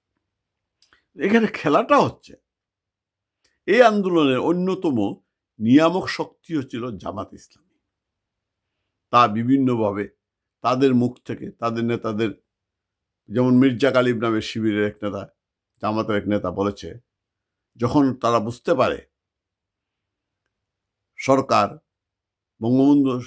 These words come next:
শেখ হাসিনার সরকার, বঙ্গবন্ধু কন্যার সরকার যখন কোটা মেনে নিবে,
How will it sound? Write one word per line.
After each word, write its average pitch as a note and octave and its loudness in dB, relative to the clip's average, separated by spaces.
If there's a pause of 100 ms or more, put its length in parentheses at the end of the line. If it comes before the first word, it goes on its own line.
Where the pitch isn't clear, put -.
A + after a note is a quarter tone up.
(120)
শেখ B2 -8
হাসিনার C#3+ -2
সরকার, G#2 -6
বঙ্গবন্ধু A#2 -4
কন্যার A#2 -6
সরকার A2 -6
যখন G#2 -2 (360)
কোটা B2 2 (340)
মেনে C#3+ 2
নিবে, G#2+ -4